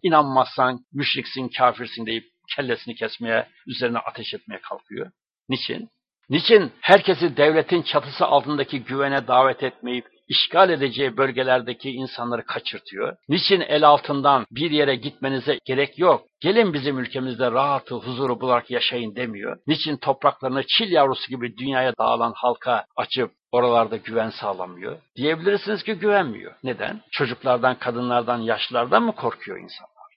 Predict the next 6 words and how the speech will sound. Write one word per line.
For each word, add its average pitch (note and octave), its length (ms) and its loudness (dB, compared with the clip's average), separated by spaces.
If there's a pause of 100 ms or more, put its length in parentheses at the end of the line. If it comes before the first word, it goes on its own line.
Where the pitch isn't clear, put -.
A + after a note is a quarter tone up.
(280)
Böyle C3+ 260 6
bir C3 100 2
Müslümanlık B2+ 640 0
olabilir C3 420 0
mi? - 200 -12 (140)
İşte D3 380 6